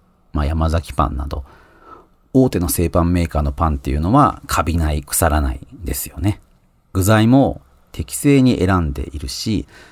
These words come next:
それぞれの具材がどれぐらいの温度でどういう管理でどうなるかということがよく分かっているから、自信を持ってそういう賞味期限をつけることができる。他方で、手作りのパンというのは、まあ、手で作ってる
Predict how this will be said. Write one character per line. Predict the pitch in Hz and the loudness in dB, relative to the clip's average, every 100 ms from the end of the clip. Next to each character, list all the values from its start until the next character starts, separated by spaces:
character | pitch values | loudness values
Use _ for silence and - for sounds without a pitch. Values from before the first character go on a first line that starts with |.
| _ | _
そ | - | -4
れ | 101 98 | 0 0
ぞ | 95 | 0
れ | 82 | 0
の | 71 | -2
具 | 67 | -2
材 | 78 82 78 | -2 0 0
が | 92 85 - - | 2 2 0 -8
ど | 156 120 92 | -16 -6 -2
れ | 113 | 2
ぐ | 151 | 4
ら | 151 147 | 4 4
い | |
の | 139 - | 2 4
温 | 135 | 4
度 | 92 73 | 2 0
で | 69 | 0
ど | 110 | 2
う | 180 | 4
い | |
う | 151 | 2
管 | - 113 95 | 2 2 2
理 | 71 | 0
で | 71 | -4
ど | 98 185 | -2 2
う | |
な | 151 | 2
る | 92 | 2
か | 76 | 0
と | 71 | -2
い | 76 | -2
う | |
こ | 139 | -2
と | 117 | 0
が | |
よ | 82 214 | 0 0
く | - | -2
分 | - | -4
か | - 110 | -2 -4
っ | - - | -4 -10
て | - | -8
い | 71 | -6
る | 95 | -2
か | 214 | 0
ら、 | 240 - - - - | 0 -2 -10 -16 -6
自 | 87 | -2
信 | - 101 | 2 4
を | 98 | 4
持 | 98 | 2
っ | |
て | - 190 | 2 0
そ | 107 | 2
う | 85 | 2
い | |
う | |
賞 | 76 85 | 0 -2
味 | 76 | -2
期 | - 76 | -4 -4
限 | 95 190 | -2 -2
を | |
つ | - | -2
け | 76 | -2
る | 64 | -2
こ | 65 | -2
と | 175 | 0
が | 196 | 0
で | - | -2
き | - - | -10 -20
る。 | - _ _ _ _ _ | -20 _ _ _ _ _
他 | - | 0
方 | 151 214 | 4 4
で、 | 139 104 - - - - _ - | 4 2 -4 -16 -20 -20 _ -6
手 | 85 | -2
作 | 117 220 202 | 0 2 2
り | 104 | 2
の | 78 | 2
パ | 90 | 2
ン | 78 | 0
と | 65 | -2
い | |
う | 64 | -4
の | 58 | -2
は、 | 76 67 - _ _ _ _ _ _ | -2 -2 -6 _ _ _ _ _ _
ま | - | -8
あ、 | |
手 | - 190 | -2 2
で | - | 0
作 | - 107 | 0 -6
っ | |
て | - 73 | -4 -6
る | - | -6